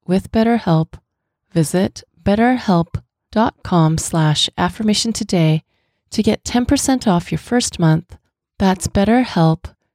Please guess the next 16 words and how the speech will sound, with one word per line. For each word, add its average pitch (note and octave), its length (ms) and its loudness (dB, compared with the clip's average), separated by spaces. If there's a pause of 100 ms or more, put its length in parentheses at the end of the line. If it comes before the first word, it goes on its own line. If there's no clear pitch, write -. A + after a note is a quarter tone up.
(200)
H B3+ 340 -2
E D#3+ 360 -2
L B3+ 180 0
P D#3+ 340 -2
dot A#3 380 0
com D3+ 400 2 (300)
slash C#3 580 0 (100)
affirmation. D3+ 840 0 (280)
Thanks D#3 280 -2
to - 100 -12
BetterHelp E3 600 2 (140)
for - 140 -10
sponsoring D#3+ 680 -2
this - 220 -2
episode F3 400 -2
today. D3 500 -2